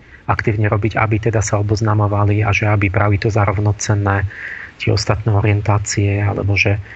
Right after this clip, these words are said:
sú tí rodičia nútení, že musí tam byť to, čo tam, že sa musia tie deti učiť, to, čo je v tých príručkách.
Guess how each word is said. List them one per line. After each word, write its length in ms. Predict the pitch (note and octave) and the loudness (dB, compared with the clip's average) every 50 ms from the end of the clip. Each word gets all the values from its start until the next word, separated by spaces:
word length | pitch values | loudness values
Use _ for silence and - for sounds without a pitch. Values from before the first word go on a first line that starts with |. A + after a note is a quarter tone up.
| - - - - - - - | -20 -20 -20 -20 -20 -18 -14
sú 240 | - - - G#2 - - - - - - - - - - | -12 -8 -8 -8 -8 -10 -12 -12 -10 -10 -10 -12 -12 -6
tí 160 | - A2 G#2 | -2 0 0
rodičia 640 | G2+ G#2 G2+ A2 G2 - - A#2+ G#2 G2+ G2+ G2+ G#2+ | 2 2 2 0 0 2 2 4 4 2 2 2 0
nútení, 720 | B2 A2+ G#2 G#2+ A2 G2+ - - B2 G#2+ G#2 G#2 G#2 G2+ | 0 2 2 2 2 0 0 0 2 2 4 4 2 2
že 80 | G2+ G2+ | 2 0
musí 320 | G2 G2+ G2+ - - A2+ | 0 0 0 0 0 0
tam 160 | - G#2+ G2+ G2+ | 0 0 0 0
byť 160 | - G#2+ F#2 | 0 -2 -2
to, 120 | - - G2 | 0 -2 0
čo 120 | - - G#2+ | 0 0 0
tam, 240 | - G#2 G2+ G#2 G2 G2 - - - - - - - | 0 0 0 0 -2 -2 -4 -6 -6 -8 -14 -16 -16
že 160 | - - - | -10 -6 -2
sa 80 | - G#2 | 0 0
musia 320 | G#2 G#2+ G2+ - - A2+ | 2 0 0 0 0 0
tie 160 | - - G#2+ | 2 2 2
deti 240 | G#2+ G#2 - - A2 | 2 2 2 2 2
učiť, 240 | G#2 G2 - A2 - | 2 2 2 0 0
to, 80 | - G2+ | 0 0
čo 160 | - - G2+ | 0 0 0
je 20 | |
v 60 | - | 0
tých 120 | - - - - | 0 -2 0 0
príručkách. 680 | - G2+ G#2+ G#2+ G#2 - - - - G#2+ G#2 G#2+ G#2+ | 0 2 2 2 2 0 0 -2 0 2 2 2 2